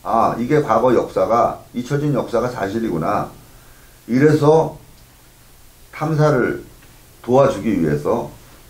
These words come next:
일을 시작했던 겁니다. 그런데 정충재 사기에 의해서 잠수부를 들여보내고 난 다음에 보니까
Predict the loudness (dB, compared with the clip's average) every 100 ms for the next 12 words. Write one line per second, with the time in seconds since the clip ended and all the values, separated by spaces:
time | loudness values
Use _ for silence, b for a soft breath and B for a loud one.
0 | -20 -20 -10 -6 -6 -6 -6 -6 -8 -8
1 | -8 -14 -16 -20 -20 -20 -20 -20 -20 -20
2 | -20 -20 -20 -20 -20 -20 -20 -20 -20 -20
3 | -20 -20 -20 -20 B B B B B -4
4 | 2 4 4 2 0 2 2 2 0 -4
5 | 0 2 2 2 0 -4 -4 -4 -2 -2
6 | -2 0 0 0 -2 0 0 -2 -4 -4
7 | -4 -4 -6 -8 -8 -4 -2 -2 -4